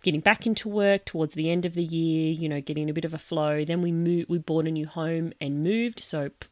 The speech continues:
pause again, because that was a really intense time, lots of packing, lots of, you know, if anyone's moved, and if anyone's moved with three children, you know how hectic that is. Um, and then, you know, came back into the new year.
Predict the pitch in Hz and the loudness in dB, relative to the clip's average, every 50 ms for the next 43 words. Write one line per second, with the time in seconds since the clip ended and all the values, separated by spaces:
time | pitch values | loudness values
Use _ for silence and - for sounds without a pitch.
0 | _ _ - - 151 147 143 143 151 143 214 233 247 254 254 220 165 - - 143 | _ _ -8 -4 -4 -4 -2 -4 -4 -4 -2 0 0 2 0 0 -2 -4 -4 -6
1 | 139 135 - - - 143 139 143 139 139 139 143 143 139 139 - - - - - | -6 -6 -6 -6 -6 -6 -6 -6 -6 -6 -6 -6 -4 -4 -4 -4 -6 -6 -8 -10
2 | - - - - - - - 180 175 170 170 160 135 - - - - - - - | -10 -12 -10 -10 -12 -10 -8 -4 -4 -2 -2 -4 -6 -10 -12 -16 -18 -16 -14 -12
3 | - - - - 151 151 147 - - - 147 143 143 135 135 - _ _ - - | -12 -12 -12 -10 -10 -10 -10 -12 -12 -14 -12 -10 -10 -10 -10 -14 _ _ -18 -12
4 | - 135 135 135 135 139 - - 139 147 165 185 190 - - - - - - - | -10 -8 -8 -8 -8 -10 -8 -4 -2 2 2 2 2 0 -4 -10 -10 -12 -12 -12
5 | - - - 131 127 120 - 131 135 139 139 - - 151 147 143 - - 139 143 | -12 -6 -4 -4 -4 -2 -2 -2 -2 -2 -4 -2 -2 -2 -2 -2 -4 -6 -8 -8
6 | - - - _ _ - _ _ - - 160 147 147 139 131 - - 285 311 311 | -8 -12 -20 _ _ -20 _ _ -10 -6 -2 0 0 0 0 0 0 2 2 2
7 | - 359 339 311 - - - - - - - 156 151 147 147 139 135 143 135 135 | 2 2 0 0 -2 -10 -16 -18 -10 -4 0 0 2 2 0 0 -2 -2 -2 -2
8 | - - - 156 156 - - 151 147 - - 277 320 359 349 349 330 - - - | -4 -4 -4 -6 -6 -4 -4 -8 -4 0 4 4 6 6 6 4 2 2 0 2
9 | - 160 160 156 156 156 151 147 151 147 - - - - 160 175 160 151 170 160 | 2 2 2 2 2 0 0 0 0 -2 -2 -4 -2 0 0 0 2 2 0 0
10 | 156 160 165 165 156 147 151 160 180 - - - 170 165 - 151 - - 151 - | 2 0 0 0 0 0 -2 -4 -6 -10 -12 -8 -8 -6 -6 -6 -6 -6 -8 -8
11 | - 147 147 147 147 147 147 180 233 269 277 285 277 | -6 -6 -4 -4 -4 -4 -4 -2 0 0 0 -2 -2